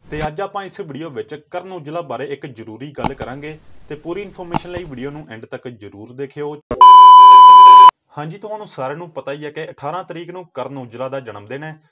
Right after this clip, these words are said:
ਤੇ ਇਸੇ ਹੀ ਦਿਨ ਕਰਨ ਔਜਲਾ ਦਾ You Know What I Mean ਗਾਣਾ ਵੀ ਰਿਲੀਜ਼ ਹੋਣਾ ਹੈ। ਤੇ ਇਸ ਤੋਂ ਇਲਾਵਾ ਤੁਹਾਨੂੰ ਸਾਰਿਆਂ ਨੂੰ ਦੱਸ ਦਈਏ ਕਿ ਕਰਨ ਔਜਲਾ ਦੇ ਫੈਨਸ ਕਰਨ ਔਜਲਾ ਨੂੰ ਜਨਮ ਦਿਨ ਵਾਲੇ ਦਿਨ ਇੱਕ ਗਿਫਟ ਦੇਣਾ ਚਾਹੁੰਦੇ ਨੇ। ਹਾਂਜੀ, ਫੈਨਸ ਚਾਹੁੰਦੇ ਨੇ ਕਿ ਸਾਰੇ ਜਾਣੇ ਅਠਾਰਾਂ ਤਰੀਕ ਨੂੰ Twitter ਉੱਤੇ ਇੱਕ ਟਵੀਟ ਜ਼ਰੂਰ ਕਰਨ,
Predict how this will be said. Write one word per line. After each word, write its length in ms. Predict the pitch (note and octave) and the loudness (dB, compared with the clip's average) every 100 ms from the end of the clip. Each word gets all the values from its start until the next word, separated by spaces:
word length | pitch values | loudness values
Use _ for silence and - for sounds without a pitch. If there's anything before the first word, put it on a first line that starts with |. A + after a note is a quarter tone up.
| _ | _
ਤੇ 80 | E3 | -20
ਇਸੇ 220 | F3 A3 | -14 -14
ਹੀ 100 | G#3 | -14
ਦਿਨ 260 | E3+ D#3 F3 D#3+ | -16 -18 -20 _
ਕਰਨ 240 | D3 D3 D#3+ | -18 -18 -18
ਔਜਲਾ 280 | A#2+ B2 | -18 -18
ਦਾ 100 | C#3 | -16
You 240 | D3+ A#2 C#3+ | -18 -18 -20
Know 200 | B2+ C3 | -20 -20
What 260 | B2 B2+ C#3+ | -20 -18 -18
I 40 | C#3+ | -18
Mean 200 | B2 C3 | -20 -20
ਗਾਣਾ 220 | A#2+ G#2+ C3 | -18 -18 -18
ਵੀ 220 | C3+ C3+ | -20 -20
ਰਿਲੀਜ਼ 360 | A#2 A2+ A#2+ | _ -20 -20
ਹੋਣਾ 300 | B2+ G#2+ B2 | -20 -20 -20
ਹੈ। 100 | D3+ D#3 _ _ | -20 -20 _ _
ਤੇ 80 | D3 | -18
ਇਸ 100 | D3 | -18
ਤੋਂ 120 | G#3 | -18
ਇਲਾਵਾ 220 | G3+ F#3+ | -16 -16
ਤੁਹਾਨੂੰ 320 | G3+ G3 G3+ F3 | -18 -18 -20 -20
ਸਾਰਿਆਂ 300 | - B2+ D3 | -16 -16 -16
ਨੂੰ 120 | D#3 | -18
ਦੱਸ 140 | A#2 | -20
ਦਈਏ 240 | B2 A#2+ B2 | -20 -20 -20
ਕਿ 160 | B2+ C3+ _ | -20 -20 _
ਕਰਨ 220 | F3 G3 | -20 -18
ਔਜਲਾ 260 | F#3 F3+ F#3+ | -20 -18 -16
ਦੇ 100 | F#3+ | -16
ਫੈਨਸ 360 | _ A#2+ C3 D#3+ _ | _ -20 -20 -20 _
ਕਰਨ 240 | D3+ D#3+ | -20 -18
ਔਜਲਾ 320 | C3+ A#2 B2 C#3+ | -20 -18 -18 -18
ਨੂੰ 120 | C#3+ | -20
ਜਨਮ 220 | A2+ A2 | -20 -20
ਦਿਨ 160 | A2+ C#3 | -20 -20
ਵਾਲੇ 220 | A#2 B2 | -20 -20
ਦਿਨ 280 | A2 G#2 A#2+ | _ -20 -20
ਇੱਕ 180 | C3+ D#3 | -20 -20
ਗਿਫਟ 340 | C#3+ C3+ - | -20 -20 -18
ਦੇਣਾ 260 | F3 A#2+ A#2 | -18 -18 -20
ਚਾਹੁੰਦੇ 300 | B2+ C3+ D3+ | -20 -20 -20
ਨੇ। 200 | D#3+ D#3 _ _ | -20 -20 _ _
ਹਾਂਜੀ, 220 | D3 D#3+ | -20 -18
ਫੈਨਸ 320 | G#3 F3 F3 F#3 | -20 -20 -20 -20
ਚਾਹੁੰਦੇ 320 | F3 D#3 E3+ | -20 -18 -18
ਨੇ 100 | E3+ | -18
ਕਿ 120 | F3+ | -20
ਸਾਰੇ 320 | F3+ B2 D3 | -16 -16 -16
ਜਾਣੇ 260 | D3 A2 B2 C3 | -16 -20 -20 -20
ਅਠਾਰਾਂ 320 | - E3 G3+ | -16 -14 -14
ਤਰੀਕ 240 | F#3 F3+ | -18 -20
ਨੂੰ 140 | F#3 G3+ | -20 -20
Twitter 320 | C#3+ A#2+ D#3 D3+ | -20 -20 -18 -20
ਉੱਤੇ 240 | - D#3 | -18 -18
ਇੱਕ 220 | C#3+ C#3+ | -18 -20
ਟਵੀਟ 340 | F3 D3+ D#3 D#3+ | -20 -20 -20 -20
ਜ਼ਰੂਰ 400 | B2 G#2+ A#2 C#3 | -20 -20 -20 -20
ਕਰਨ, 300 | C#3+ D3+ | -20 -20